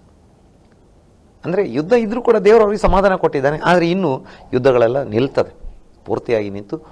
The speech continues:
ಒಳ್ಳೆ ಸಮಾಧಾನ ಉಂಟಾಗ್ತದೆ. ಇನ್ನು ಇಪ್ಪತ್ತೇಳನೇ ವಾಕ್ಯ ಕೂಡ ಓದಿಕೊಂಡು ಮುಗಿಸೋಣ. ಅಲ್ಲಿ ನಾವು ನೋಡ್ತೇವೆ,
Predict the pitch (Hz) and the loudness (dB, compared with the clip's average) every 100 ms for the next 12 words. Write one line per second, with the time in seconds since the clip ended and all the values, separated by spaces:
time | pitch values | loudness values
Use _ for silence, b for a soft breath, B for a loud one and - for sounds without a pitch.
0 | B - 101 101 98 98 95 95 92 98 | B -8 -8 -6 -10 -8 -10 -10 -14 -16
1 | 95 143 151 - _ - 214 220 226 180 | -16 -16 -18 -20 _ -8 -6 -4 -2 -2
2 | 165 135 127 120 120 117 110 107 104 101 | -2 -2 -4 -4 -6 -4 -6 -8 -12 -12
3 | 98 104 - 98 127 - B B B B | -12 -12 -12 -12 -12 -18 B B B B
4 | - 143 135 127 156 - 117 117 - - | -4 -2 -2 -2 -2 -4 -4 -4 -6 -20
5 | _ | _